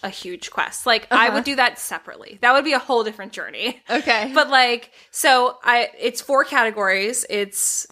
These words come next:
Speaker 1: aperitif, which is, like, cocktails, you
Speaker 2: Mm-hmm.
Speaker 1: know,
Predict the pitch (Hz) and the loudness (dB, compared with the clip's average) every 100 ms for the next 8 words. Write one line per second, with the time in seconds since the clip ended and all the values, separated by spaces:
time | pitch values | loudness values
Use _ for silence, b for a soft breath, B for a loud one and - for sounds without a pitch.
0 | - _ - 214 220 208 220 - 208 196 | -18 _ -10 -2 4 4 4 -2 -2 -2
1 | 226 240 208 208 196 196 185 185 - 202 | -2 -4 -6 -6 -4 -2 -2 -2 -2 -2
2 | - 220 208 196 190 185 185 185 - - | 0 0 2 2 2 0 -2 -6 -6 -8
3 | - _ _ _ 202 196 170 170 165 | -14 _ _ _ 0 2 2 -2 -6